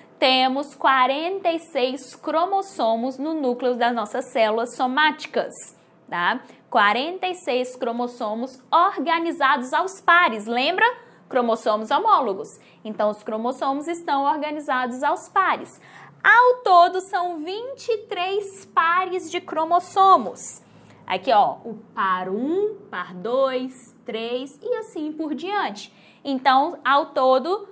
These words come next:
vinte e três pares. Desses vinte e três pares, os que eu desenhei aqui em azul,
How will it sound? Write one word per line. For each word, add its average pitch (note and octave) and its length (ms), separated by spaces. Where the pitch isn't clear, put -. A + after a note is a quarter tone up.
vinte E4+ 480
e G#4 60
três E4 500
pares. E4 560
Desses F4+ 540
vinte G4+ 300
e F#4+ 40
três C4 360
pares, C4+ 460
os C4+ 220
que - 120
eu B3 140
desenhei B3+ 840
aqui A3+ 480
em E4 240
azul, A#3+ 540